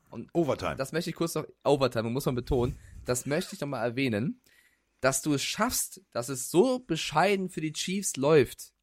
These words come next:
Speaker 1: zur Halbzeit, dass irgendwann Chris Jones an der Sideline sitzt und sich ein Bier reinpfeift. Habt ihr das gesehen? Jones sitzt <laughs> einfach auf der Bank und nippt an so einem,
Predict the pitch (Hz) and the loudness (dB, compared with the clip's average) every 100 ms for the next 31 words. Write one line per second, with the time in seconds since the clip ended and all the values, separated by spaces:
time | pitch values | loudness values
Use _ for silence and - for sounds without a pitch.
0 | _ - 120 104 107 - 101 120 - _ | _ -4 0 2 2 0 0 0 -4 _
1 | _ _ - 127 127 185 208 160 165 165 | _ _ -4 -4 4 4 4 2 2 2
2 | - 208 - - 175 165 131 - - - | 8 8 8 6 8 8 4 -2 -6 -4
3 | 139 139 - 160 190 151 131 127 147 - | 0 0 4 4 4 0 -2 -6 -6 -8
4 | 131 139 151 131 123 220 233 123 113 - | -4 -4 -4 -6 0 8 8 8 2 0
5 | 123 101 - - _ _ _ _ _ - | 2 2 0 -12 _ _ _ _ _ 4
6 | 185 254 254 226 233 - 269 190 240 302 | 4 4 2 2 2 0 4 8 10 10
7 | - - _ _ _ 165 202 294 - 185 | 6 -2 _ _ _ 6 6 6 2 2
8 | - - 180 - - 233 - - - - | 2 0 -2 -2 0 0 0 -6 -20 -20
9 | - 202 214 190 165 - 143 202 320 - | 4 4 4 2 2 4 4 6 2 0
10 | 185 160 175 226 - - 185 190 196 190 | 0 0 0 0 -2 -6 -6 0 2 2
11 | - | 0